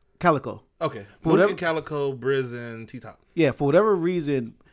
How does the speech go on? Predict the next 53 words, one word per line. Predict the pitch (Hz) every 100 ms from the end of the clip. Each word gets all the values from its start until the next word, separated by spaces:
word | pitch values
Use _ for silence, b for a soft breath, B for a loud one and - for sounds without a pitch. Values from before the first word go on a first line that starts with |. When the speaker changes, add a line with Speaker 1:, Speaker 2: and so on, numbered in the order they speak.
| b -
Speaker 2:
And | 110
T-Top | 131 131 -
fucking | - 127 123
<laughs> |
fell, | - 117
fell | - 135 131
all | 104
the | 123
way | -
Speaker 1:
No. | 165 - - _
Speaker 2:
off. | - _
Bad, | 104 107
bad, | 196 220
Speaker 1:
Eh, | - - -
Speaker 2:
bad. | - -
Speaker 1:
for | 170
whatever | 160 190 208
reason, | 175 170 156 127 117 110 _ _ _ _ _ _ -
Briz | 123 143 165 147 113
backed | 147 139 143
out | 135 135
after | 135 -
he | 131
accepted | 113 - 131 120 117
the, | 110 -
the, | 120 - _
the | 135
Speaker 2:
The | 117 113
Speaker 1:
head, | 139
Speaker 2:
rematch. | 135
Speaker 1:
the | 120
head | 135 120
up, | - -
face | 143 123
Speaker 2:
Mm-hmm. | 127
Speaker 1:
off, | 120 113
and | 127
they |
was | 127 104
gonna | 117 107
do | 113
it. | 98 _ b b b b _ -
I | 208
don't | 240 147
know | 151 170
why | 110 101
the |
hell | 95 117 107 101 101 _
Briz | 120 107 98
backed | 101 95 _
the |
fuck | - 110 107
out. | 107